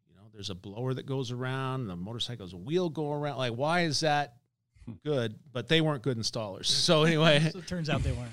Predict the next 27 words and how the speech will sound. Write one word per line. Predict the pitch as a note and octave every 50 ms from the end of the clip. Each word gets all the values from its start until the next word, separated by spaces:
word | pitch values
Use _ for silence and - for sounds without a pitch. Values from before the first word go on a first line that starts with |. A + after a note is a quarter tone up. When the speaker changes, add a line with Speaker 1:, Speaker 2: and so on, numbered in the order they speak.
| - -
Speaker 1:
it | C#3+ C#3 C3
turns | - E3 E3 E3 D#3 -
out | D3+ D3 D3+ C#3+ C3 B2+
that | C3 A#2+ A#2 G#2+
there's | B2 C3 A#2+ -
not | C#3+ D#3 E3+ F#3+ F#3+ F3+
a |
lot | E3 E3 E3 E3 D#3+ D#3
of, | D3 C#3 B2 G#2+ - - - - - - - - _ _ _ _ _ _ _ _ _ _ _ _ _
there's | C#3 C3 - C#3
not | D#3+ E3 F3 F3
a | E3+
lot | E3+ E3+ E3 D#3
of, | D#3 C#3 B2 A2+ C#3
uh, | C3+ C3 C3 C3 C3 C3 C3 B2+ B2+ A#2+ - - - - - - -
connection | - C#3+ D#3+ E3 - - C#3 C3+
between | C3 - - C#3 B2+ B2
motorcycles | B2+ C#3 C#3+ C#3 - - C#3 C3 C3+ A#2 B2+ A2 A#2
and | A#2+ B2
air | B2+ C3 C3
conditioners | - C3+ B2+ B2+ A2+ - - B2 A#2+ A2+ F#2
in | A2 G#2+ F#2+
terms | - - B2 A#2+ A#2 A2+ G#2+ A2+
of | A2 G2+
installing | G#2+ G2+ F#2 - - G#2+ A2 A2 G#2+ F#2+
them. | F#2+ F#2 G2+ B2 C3
Speaker 3:
<laughs> | F3